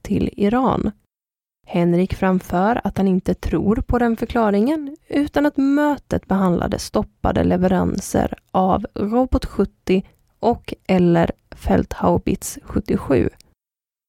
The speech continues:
Henrik påstår också att Palme sedan november nittonhundraåttio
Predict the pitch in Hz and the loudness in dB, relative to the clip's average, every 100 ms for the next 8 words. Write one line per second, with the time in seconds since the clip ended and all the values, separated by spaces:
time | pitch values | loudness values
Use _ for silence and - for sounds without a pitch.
0 | - - 175 170 180 208 - 202 196 - | -8 -2 2 2 2 0 0 -2 0 0
1 | 180 - - - - - - 240 214 180 | -2 -2 -6 -4 -4 -2 -2 0 0 2
2 | 208 220 - _ - 185 180 175 180 180 | 0 -2 -8 _ -6 0 2 2 2 2
3 | 190 175 180 180 202 190 185 196 202 185 | 2 2 2 2 0 0 0 0 0 0
4 | - 233 _ - - | -4 -8 _ -6 -6